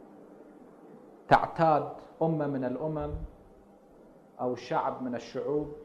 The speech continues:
أو مجموعة من المج-، من المجموعات تعمل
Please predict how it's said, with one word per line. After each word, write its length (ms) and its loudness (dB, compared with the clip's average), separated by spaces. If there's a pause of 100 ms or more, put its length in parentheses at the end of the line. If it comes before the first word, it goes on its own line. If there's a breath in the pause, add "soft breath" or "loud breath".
(600)
أو 120 4
مجموعة 580 2
من 140 0
المج-، 560 -2
من 160 2
المجموعات 920 2 (1300)
تعمل 640 4